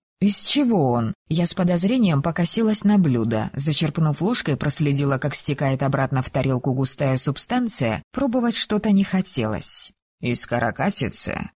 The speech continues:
Это морской моллюск. Цвет такой благодаря жидкости из чернильного мешка. Она проходит специальную обработку, чтобы можно было употреблять в пищу. На всю страну лишь несколько поваров, которые умеют правильно готовить это блюдо»,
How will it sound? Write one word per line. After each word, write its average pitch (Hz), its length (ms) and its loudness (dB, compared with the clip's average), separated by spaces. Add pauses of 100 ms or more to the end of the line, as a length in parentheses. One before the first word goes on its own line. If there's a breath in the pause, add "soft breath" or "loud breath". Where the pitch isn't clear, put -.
Это 226 300 -2
морской 202 420 2
моллюск. 175 720 2
Цвет - 360 -2
такой 127 300 -2
благодаря 127 580 0
жидкости 127 580 -2
из 123 120 0
чернильного 120 680 0
мешка. 123 480 -2 (120)
Она 208 240 0
проходит 202 480 0
специальную 170 640 0
обработку, 170 540 0
чтобы 123 340 0
можно 123 320 0
было 120 240 0
употреблять 120 680 0
в - 60 -16
пищу. - 720 -2 (100)
На 135 200 0
всю 269 240 0
страну 226 400 0
лишь 202 240 2
несколько 165 520 0
поваров, 123 520 0
которые 135 400 0
умеют 139 300 0
правильно 143 500 0
готовить 120 560 0
это 120 180 -2
блюдо», 113 600 -2